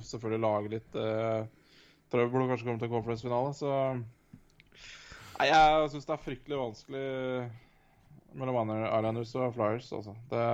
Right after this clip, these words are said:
men det, altså, hvis jeg skal gå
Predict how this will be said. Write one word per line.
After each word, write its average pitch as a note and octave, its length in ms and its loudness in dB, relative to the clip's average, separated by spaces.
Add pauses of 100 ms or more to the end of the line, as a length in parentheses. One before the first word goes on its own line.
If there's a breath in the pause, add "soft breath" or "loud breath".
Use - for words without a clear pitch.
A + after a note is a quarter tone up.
(520)
men A#2+ 80 -2
det, B2 140 6 (2250)
altså, A#2 280 -2
hvis A2+ 180 -6
jeg B2+ 100 0
skal C3+ 160 2
gå A2 140 4